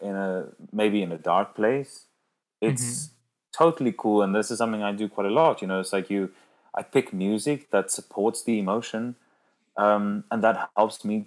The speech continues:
Speaker 1: to process this, the, the feelings quicker and then to move on. And, uh, you know, when I go to the gym, <laughs> I, I listen to, uh, like, a lot of, like, uh,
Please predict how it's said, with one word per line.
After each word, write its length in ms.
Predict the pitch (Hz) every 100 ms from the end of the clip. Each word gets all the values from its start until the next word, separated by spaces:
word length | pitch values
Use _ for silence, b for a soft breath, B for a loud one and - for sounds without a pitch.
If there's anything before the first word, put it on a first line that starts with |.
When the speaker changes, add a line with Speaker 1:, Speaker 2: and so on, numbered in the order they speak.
| -
Speaker 1:
to 180 | 104 98
process 400 | - 107 110 104
this, 200 | 101 - _ _ _
the, 260 | 196 185 -
the 80 | 190
feelings 440 | - 107 104 -
quicker 480 | - 190 - 101 113
and 260 | 110 113 110
then 300 | 113 113 110
to 120 | -
move 200 | 113 117
on. 300 | 165 87 73 -
And, 380 | 104 101 101 - _ _ _ _ _ _ -
uh, 560 | 95 95 95 92 90 - - -
you 80 |
know, 160 | 101 98
when 220 | - 107
I 80 | 120
go 220 | 110 110
to 140 | 107 -
the 80 | 92
gym, 360 | 117 131 135 -
<laughs> 100 | -
I, 440 | - 123 110 104 -
I 200 | 107 104 104 104 104
listen 240 | 107 - 104
to, 560 | - - 104 101 80 110 113 -
uh, 60 | 107
like, 280 | 107 95 -
a 80 |
lot 300 | 104 120 120
of, 160 | 110 95
like, 200 | 101 90 - -
uh, 360 | 101 98 98